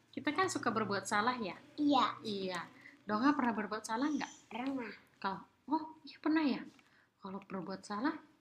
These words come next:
Speaker 1: kita harus seperti apa?
Speaker 2: Baru minta maaf.
Speaker 1: Minta maaf, gitu ya. Terus kalau udah minta maaf,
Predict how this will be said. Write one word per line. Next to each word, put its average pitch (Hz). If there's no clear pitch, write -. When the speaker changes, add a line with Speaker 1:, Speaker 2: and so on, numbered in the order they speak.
Speaker 1:
kita 285
harus 220
seperti -
apa? -
Speaker 2:
Baru 240
minta -
maaf. 240
Speaker 1:
Minta 196
maaf, 208
gitu 196
ya. 175
Terus 262
kalau 190
udah 196
minta 196
maaf, 196